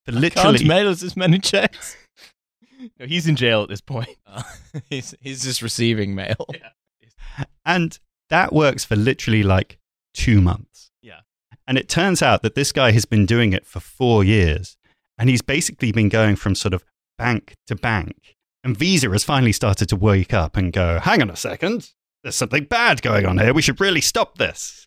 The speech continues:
Speaker 3: So you're saying you just have four years of just, like, being in the Chuck E. Cheese money tube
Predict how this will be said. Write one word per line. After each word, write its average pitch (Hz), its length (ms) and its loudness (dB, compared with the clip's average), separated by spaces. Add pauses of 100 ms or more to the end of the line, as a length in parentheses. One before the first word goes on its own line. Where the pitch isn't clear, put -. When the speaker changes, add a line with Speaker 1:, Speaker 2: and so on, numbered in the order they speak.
(100)
Speaker 3:
So - 100 -20
you're 349 100 -12
saying 247 240 -4
you 220 120 2
just 214 160 0
have 151 240 2
four 147 420 2
years 123 540 2
of 139 180 -2
just, 143 220 -4
like, 139 220 -2
being 135 440 0
in 123 240 0
the 127 100 0
Chuck 123 320 -4
E. 131 120 -6
Cheese 120 420 -4
money 113 420 -6
tube 123 480 -4